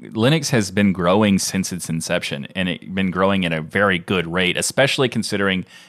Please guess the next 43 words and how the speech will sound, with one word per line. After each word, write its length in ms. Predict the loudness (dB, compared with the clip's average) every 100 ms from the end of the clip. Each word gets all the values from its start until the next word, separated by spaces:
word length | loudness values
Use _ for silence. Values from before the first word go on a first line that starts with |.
| -6
it 160 | -4
was 160 | -2 -2
started 340 | 2 2 4
as 140 | 2 0
a 60 |
community 440 | -2 -2 0 2 2
effort. 400 | 2 0 -6 -6 -12 -2
And 200 | 2 4
then, 280 | 6 4 2
you 120 | 0
know, 100 | -2
companies 420 | 0 0 2 0
got 160 | 0 0
involved 420 | 2 4 4 2
in 140 | -2
making 280 | 0 0 -2
stuff 220 | -4 -4
based 300 | 0 0 0
on 100 | -2
Linux, 280 | -2 -2 -4
and 100 | -4
then, 160 | -4 -6 -10 -8
you 80 | -4
know, 160 | -4 -8 -2
decades 600 | 0 2 2 2 0 -6 -10 -4
going, 300 | 0 0 0
and 120 | -2
it 60 | -2
gets, 200 | -2 -2
becomes 500 | -6 0 2 2 0
dominant 520 | 2 4 4 2 0
in 160 | 0 0
m-, 280 | 2 0 -2
so, 340 | -6 0 2 4
well, 240 | 4 4
every 320 | 2 2 0
sector 460 | 0 -2 -2 -2 -4
of 160 | -4 -8
computing 440 | -8 -6 -4 -2
other 200 | -4 -4
than 180 | -6 -6
the 80 | -2
desktop. 420 | -2 -2 -8